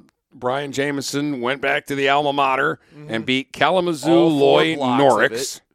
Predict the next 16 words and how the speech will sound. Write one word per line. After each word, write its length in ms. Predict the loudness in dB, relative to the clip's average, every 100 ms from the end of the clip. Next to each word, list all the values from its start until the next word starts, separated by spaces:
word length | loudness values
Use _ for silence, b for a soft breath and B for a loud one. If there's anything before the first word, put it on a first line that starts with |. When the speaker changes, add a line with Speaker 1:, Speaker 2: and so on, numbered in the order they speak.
| _ _ _
Speaker 2:
Have 100 | -6
you 80 | -4
ever 140 | -4
been 200 | -6 -4
to 60 | -2
Albion? 520 | -2 -2 -8 -12 -16 b b -4
Speaker 1:
I 540 | -2 0 0 -2 -4 -4
have 220 | -4 -4 _ _
been 260 | 0 2 0
to 120 | 2
Albion, 440 | 2 2 0 0
but 160 | -2 -4
not 340 | -2 2 2
in 80 | 0
the 80 | -4
gymnasium. 640 | -6 -4 -4 -4 -12